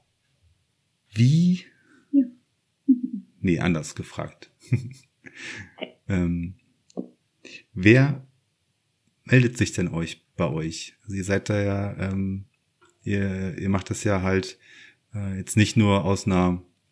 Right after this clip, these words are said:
Speaker 1: aus dem Hobby heraus, sondern ihr praktiziert das Ganze ja, äh, und
Speaker 2: Mhm.
Speaker 1: da wollt ihr auch den Leuten da draußen helfen oder den Entitäten halt helfen, je nachdem. Ähm,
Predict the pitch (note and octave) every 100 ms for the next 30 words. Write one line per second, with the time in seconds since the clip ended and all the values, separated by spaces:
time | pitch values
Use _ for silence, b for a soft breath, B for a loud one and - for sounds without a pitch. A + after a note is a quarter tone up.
0 | _ - _ _ _ - - F#2+ G2 E2+
1 | G2 A2+ A2+ G#2+ A#2 C3 C3 G#2 G2+ G2
2 | G2 - G#2 - - G#2+ G#2 - G2+ G2
3 | - G#2 G2 G2+ - b b b b -
4 | F#2+ F#2+ G2 G2+ G2+ G#2+ - A2+ G2+ F#2
5 | G2 G#2 G2 F2+ - G#2 G2+ G2 G2+ G#2+
6 | F#2+ F2+ G2 G#2 F2+ F#2+ G#2+ C3+ C3+ C3
7 | - G#2 F#2+ F#2+ F#2 F#2+ G2 - G2+ G#2+
8 | A#2+ A#2 A2+ B2 B2+ D3 D3 - _ -
9 | G2+ F#2 - F#2 A#2 C#3 - B B B
10 | B B B B - F#2+ F#2+ G2 A#2+